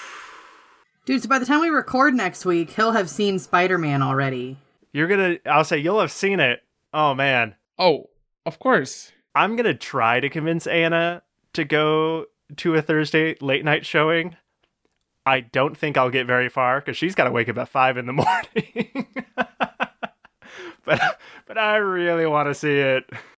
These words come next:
Speaker 3: You don't have to go to a late night showing. You can go to, like, a mid-afternoon showing.
Speaker 2: That's true. Let, let, let me just look to see if, what late afternoon showings they have.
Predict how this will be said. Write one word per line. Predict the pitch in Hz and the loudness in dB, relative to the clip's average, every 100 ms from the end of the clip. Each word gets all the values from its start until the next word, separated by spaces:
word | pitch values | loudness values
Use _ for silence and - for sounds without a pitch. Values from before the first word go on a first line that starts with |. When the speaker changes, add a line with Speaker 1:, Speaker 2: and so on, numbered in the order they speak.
| _ | _
Speaker 3:
You | - 139 | -6 -2
don't | 160 | 0
have | 151 151 | 0 0
to | 143 | -2
go | 139 139 | -2 0
to | 135 | -2
a | |
late | 123 123 | -2 -6
night | 123 113 - | -6 -8 -8
showing. | 120 107 | -8 -6
You | 120 | -8
can | 143 160 | -4 0
go | 160 | 0
to, | 156 | 2
like, | 147 143 | 0 0
a | 131 | 0
mid-afternoon | 135 143 139 135 127 131 123 120 110 | 0 4 4 2 -2 -6 -4 -6 -10
showing. | - 85 69 58 - _ _ - | -12 -16 -18 -20 -20 _ _ 0
Speaker 2:
That's | 143 - | 0 0
true. | 139 117 | -8 -8
Let, | 135 _ | -10 _
let, | 156 - _ _ 151 | -12 -12 _ _ -6
let | |
me | 156 | -4
just | 143 - | -6 -6
look | 127 | -10
to | 120 | -10
see | - 117 | -12 -14
if, | - | -12
what | 123 113 123 | -12 -10 -6
late | 117 113 | -6 -6
afternoon | 175 - 113 110 | -10 -10 -8 -8
showings | 104 117 110 110 | -6 -8 -8 -10
they | 120 110 | -10 -8
have. | 117 110 110 | -8 -8 -12